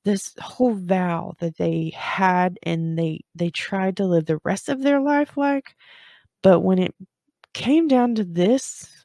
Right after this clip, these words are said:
action, they couldn't quit it. It's, does this show that they, you know, there's a lot of debate here. But when you peel back all the layers of this,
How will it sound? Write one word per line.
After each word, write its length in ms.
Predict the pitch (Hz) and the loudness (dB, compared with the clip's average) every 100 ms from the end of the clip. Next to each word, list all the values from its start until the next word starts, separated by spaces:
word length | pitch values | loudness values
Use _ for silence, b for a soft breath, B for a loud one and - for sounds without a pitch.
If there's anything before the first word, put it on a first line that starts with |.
| _ | _
action, 580 | - 220 - - 320 330 - _ _ - | -6 -6 -6 -2 0 -2 -8 _ _ -2
they 180 | 202 277 | 0 0
couldn't 440 | - 208 202 180 | -2 -2 -2 -6
quit 200 | - - | -4 -4
it. 300 | - - _ _ _ b b b b b b b b b b b b _ _ _ _ - | -4 -10 _ _ _ b b b b b b b b b b b b _ _ _ _ 0
It's, 640 | 262 277 - - - - B B B B B B B B _ _ _ _ _ _ - | 2 2 -2 -10 -8 -10 B B B B B B B B _ _ _ _ _ _ -4
does 240 | 180 240 233 | 2 2 4
this 160 | 254 | 2
show 380 | 220 - 190 190 | 2 4 6 6
that 220 | 185 180 - | 4 -2 -4
they, 520 | - 180 190 185 - _ _ _ - | -6 0 2 0 -2 _ _ _ -2
you 160 | 202 | 2
know, 220 | 170 156 - _ _ _ _ B B B B B _ - | 2 0 -6 _ _ _ _ B B B B B _ 0
there's 240 | 262 311 | 2 4
a 80 | 285 | 2
lot 340 | 214 180 170 | 0 0 0
of 120 | 175 170 | 0 -2
debate 340 | 165 67 - | -2 -4 -6
here. 200 | - - _ _ B B B B B B B - | -16 -18 _ _ B B B B B B B 2
But 220 | 202 - - - | 4 4 -2 -2
when 440 | 170 220 294 285 | 2 4 4 4
you 400 | 269 254 247 233 - | 4 4 2 0 -4
peel 260 | 208 202 | -4 0
back 260 | 208 208 202 | 2 2 2
all 120 | 190 | 0
the 80 | 185 | 2
layers 460 | 175 170 180 190 | 2 2 0 0
of 100 | 196 | 0
this, 380 | 190 208 214 - | 0 0 -2 -8